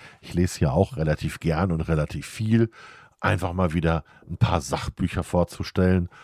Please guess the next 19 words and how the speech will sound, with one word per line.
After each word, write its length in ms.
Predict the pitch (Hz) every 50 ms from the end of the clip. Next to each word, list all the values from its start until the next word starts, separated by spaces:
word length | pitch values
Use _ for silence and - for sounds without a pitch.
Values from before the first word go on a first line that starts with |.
| - - - _ _
Nicht 160 | - 131 123
so 160 | - 107 101 90
ganz 400 | - 95 101 123 131 - - -
trockenes 560 | - 110 107 - - 120 107 98 - - -
Zeug, 480 | - - 104 101 101 104 98 - - - _ - - - - - _ _ -
ähm, 540 | 82 82 82 85 85 87 87 85 87 82 76 - - - _
sondern 340 | - 101 90 90 87 85 87
ein 60 | 82
paar 280 | - - 87 87 90
Sachen, 260 | 78 87 78 80 85 82
die 240 | 85 90 92 73
irgendwo 460 | 82 90 92 85 - - 82 80 85 -
spannend 540 | - - - - 110 104 110 110 107 98
sind 420 | - 95 92 90 92 - - - _ _ _ _ _ _ _ _ _ _
für, 760 | _ - - - 95 90 92 92 90 90 87 82 80 80 - _
ja, 240 | 90 92 82 71 -
Vertrieb, 580 | - - - 92 - - - 107 101 98 - -
Marketing, 680 | 82 82 82 87 98 - - - - 92 87 85 80 69
Business. 580 | 92 95 92 85 85 87 82 - - - -